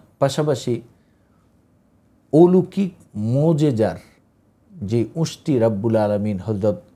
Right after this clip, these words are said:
সালেহ আলাইহিস সালামকে দিয়েছিলেন, ওই উষ্টি যেই কূপ থেকে পানি পান করত, সেই অঞ্চলে গিয়ে হযরত মুহাম্মদ সাল্লাল্লাহু আলাইহি সাল্লাম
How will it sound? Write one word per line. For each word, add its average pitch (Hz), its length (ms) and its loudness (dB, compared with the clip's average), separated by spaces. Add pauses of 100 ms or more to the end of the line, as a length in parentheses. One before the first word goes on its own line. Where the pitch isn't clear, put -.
(100)
সালেহ 123 500 -4
আলাইহিস 113 300 -4
সালামকে 107 400 -6
দিয়েছিলেন, 113 600 -2 (480)
ওই 139 320 0
উষ্টি 165 540 -2 (360)
যেই 151 260 2
কূপ 170 300 -6
থেকে 143 220 -2
পানি 123 300 -4
পান 123 240 -4
করত, - 400 -6 (1040)
সেই 170 300 4
অঞ্চলে 135 460 0
গিয়ে 110 300 0 (560)
হযরত 117 360 -2 (260)
মুহাম্মদ 123 320 -4
সাল্লাল্লাহু - 140 -10
আলাইহি 120 260 -4
সাল্লাম 185 200 -4